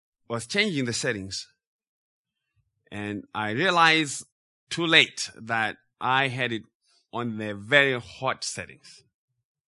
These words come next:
And I had to shield the hot water with my own back. With my own back.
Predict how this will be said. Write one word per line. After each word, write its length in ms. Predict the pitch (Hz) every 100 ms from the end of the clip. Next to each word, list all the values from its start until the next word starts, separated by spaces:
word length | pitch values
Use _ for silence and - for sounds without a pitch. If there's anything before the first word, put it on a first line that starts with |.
| _ _ _ -
And 440 | 131 135 131 123 - _ _
I 300 | 147 175 185
had 260 | 175 165 156
to 40 |
shield 540 | 135 - - 147 120 110 -
the 320 | 110 120 - -
hot 340 | - 156 156
water 600 | 147 143 139 120 104 113 _ _ _ -
with 180 | 113 117
my 240 | 120 113 -
own 280 | 131 139 131
back. 400 | 107 - - - _ _ _ _ _ _ _ _ - - - - - - _ _ _ _ _ _ _ _ _ _ _ _ _ -
With 100 | 107
my 140 | 113
own 220 | 117 131 120
back. 160 | 95